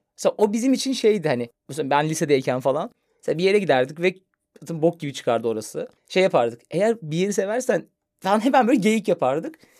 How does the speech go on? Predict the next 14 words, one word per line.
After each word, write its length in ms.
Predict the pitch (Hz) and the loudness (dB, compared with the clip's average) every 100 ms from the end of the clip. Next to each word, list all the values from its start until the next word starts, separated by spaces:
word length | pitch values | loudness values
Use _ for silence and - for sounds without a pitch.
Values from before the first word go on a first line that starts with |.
| _ _ | _ _
Sonra 520 | - - 254 294 254 | -6 4 6 6 4
böyle 180 | 214 214 | 4 4
yaşla 440 | 175 220 - 180 | 4 2 4 4
beraber 520 | 185 156 147 131 143 147 | 8 8 6 4 2 0
böyle 120 | 156 | 0
kafamız 340 | 170 180 180 | 0 0 0
açıldıkça 680 | 165 185 175 202 185 202 269 _ _ _ - | -2 -2 -4 -4 0 0 -2 _ _ _ 0
böyle 260 | 240 285 | 2 4
bir 60 | 185 | 4
yere 140 | 220 | 6
oturmaya 400 | 262 - 226 226 | 4 4 4 6
başladı 360 | 220 160 139 131 | 6 4 2 0
bu 120 | 127 | 4
olay. 220 | 120 113 | 4 2